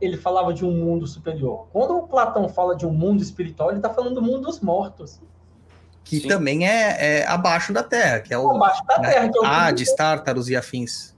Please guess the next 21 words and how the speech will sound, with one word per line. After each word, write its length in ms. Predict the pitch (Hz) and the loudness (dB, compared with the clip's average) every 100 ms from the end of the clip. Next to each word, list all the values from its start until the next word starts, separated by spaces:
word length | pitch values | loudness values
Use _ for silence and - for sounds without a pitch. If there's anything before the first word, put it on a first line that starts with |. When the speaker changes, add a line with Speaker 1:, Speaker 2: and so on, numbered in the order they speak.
| - | -2
Speaker 1:
É, 200 | 254 233 | 2 2
então, 240 | 226 226 | 2 0
quando 200 | 269 - | 0 0
Platão 360 | - 302 - 220 | 2 0 2 0
fala 240 | 208 220 | 0 0
de 100 | 185 | 0
um 60 | 196 | 0
mundo 560 | 175 175 262 381 254 175 | 0 2 2 0 -2 -4
espiritual, 680 | - - 156 135 143 208 | -8 -8 -8 -6 -2 -2
ele 120 | 180 | -2
tá 100 | 143 | -2
falando 300 | 190 208 208 | -2 0 -2
do 120 | 226 262 | -2 -8
submundo, 680 | - 311 349 285 202 220 175 | -12 -8 -8 -2 0 0 -2
ele 80 | |
tá 80 | 156 | -6
falando 240 | - 202 220 | -6 -6 -6
do 180 | 339 | -6
mundo 300 | 254 208 202 | -2 0 0
dos 220 | 160 151 135 | -4 -12 -10
mortos. 400 | 135 - - | -12 -12 -20